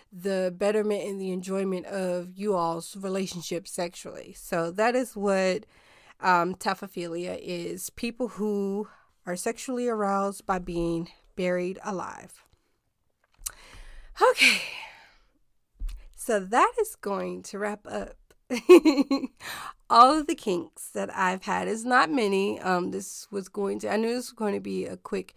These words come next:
episode anyway, um, because I'm still recovering. You know, I'm still on my bullshit on Instagram, still on my bullshit on Twitter. But as far as, like,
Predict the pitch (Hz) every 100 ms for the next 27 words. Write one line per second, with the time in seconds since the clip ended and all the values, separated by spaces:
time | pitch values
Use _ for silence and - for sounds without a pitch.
0 | - - - - 190 214 190 180 175 -
1 | 185 175 180 175 180 226 - 180 175 175
2 | 185 - - 190 180 185 190 - - 185
3 | 214 - 311 320 330 269 240 240 233 233
4 | 233 226 _ _ _ _ - 226 214 214
5 | - 254 262 247 226 214 220 220 208 190
6 | 208 - 202 208 - 220 226 214 208 208
7 | - 202 185 - 202 190 190 190 180 180
8 | - 247 240 226 - 196 185 -